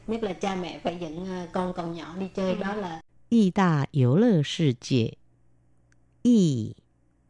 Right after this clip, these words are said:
Speaker 3: 大游乐世界.
Speaker 1: 义大游乐世界. Tiếng Việt gọi là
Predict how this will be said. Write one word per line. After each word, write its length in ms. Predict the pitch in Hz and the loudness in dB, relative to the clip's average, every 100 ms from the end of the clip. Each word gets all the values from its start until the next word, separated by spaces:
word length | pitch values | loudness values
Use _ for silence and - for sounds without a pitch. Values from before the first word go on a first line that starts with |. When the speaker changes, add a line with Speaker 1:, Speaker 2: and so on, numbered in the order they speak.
| _ - | _ 0
Speaker 3:
大 480 | 226 185 135 - - _ _ _ _ _ _ - | 2 4 0 -4 -12 _ _ _ _ _ _ -2
游 680 | 127 123 117 117 127 185 - _ _ _ _ - | 0 2 2 0 0 -2 -6 _ _ _ _ 4
乐 560 | 220 226 156 117 117 _ _ _ _ _ _ _ _ | 6 6 4 0 -4 _ _ _ _ _ _ _ _
世 720 | - - 262 196 135 110 - _ _ _ _ _ _ | -12 0 2 4 2 -2 -6 _ _ _ _ _ _
界. 540 | - 214 214 120 - - _ _ _ _ _ - - | -2 4 6 6 0 -10 _ _ _ _ _ -14 0
Speaker 1:
义 220 | 269 220 - | 0 0 2
大 380 | 233 196 - - - | 4 4 0 -14 -6
游 320 | 196 185 208 | 0 0 0
乐 380 | 269 254 185 - - | 2 2 2 -6 -18
世 340 | - 269 180 - | -6 -6 -6 -8
界. 380 | 214 208 - - - - | 0 0 0 -12 -20 0
Tiếng 220 | 254 262 | 2 2
Việt 200 | 214 180 | 0 0
gọi 200 | 175 160 | -2 -2
là 180 | 165 | -4